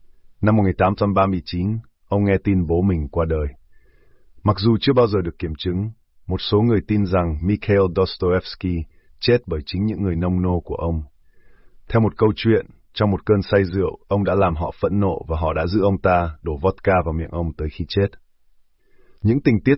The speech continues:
tương tự được Dostoevsky miêu tả trong bút ký dưới hầm. Một số khác lại tin rằng ông đã chết vì những nguyên nhân tự nhiên,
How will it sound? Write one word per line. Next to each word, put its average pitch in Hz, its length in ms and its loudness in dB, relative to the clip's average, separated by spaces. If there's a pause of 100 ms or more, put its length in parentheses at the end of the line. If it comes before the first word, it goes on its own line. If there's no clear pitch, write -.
tương 117 240 2
tự 98 260 -2
được 85 200 -6
Dostoevsky 98 1080 0
miêu 92 240 0
tả 80 140 0 (120)
trong 87 220 -4
bút 95 200 -4
ký 82 220 -2
dưới 85 180 0
hầm. 78 300 -2 (920)
Một 92 140 0
số 104 140 2
khác 120 320 0
lại 92 200 -4
tin 98 160 -2
rằng 87 200 -2
ông 92 160 -2
đã - 160 -2
chết 117 200 2 (180)
vì 82 100 -8
những 80 200 -8
nguyên 98 160 0
nhân 92 220 -2
tự 85 180 -8
nhiên, 90 320 -2